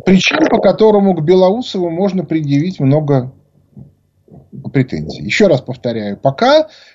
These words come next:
тех, а, нелиберальных экономистов, которые очень активно, а, р-, развивали экономическую теорию последних,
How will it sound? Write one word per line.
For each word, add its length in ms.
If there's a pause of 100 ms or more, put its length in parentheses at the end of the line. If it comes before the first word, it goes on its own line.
(100)
тех, 580 (500)
а, 220
нелиберальных 920
экономистов, 800
которые 580
очень 480
активно, 800 (880)
а, 360 (120)
р-, 300
развивали 760
экономическую 1080
теорию 680
последних, 1000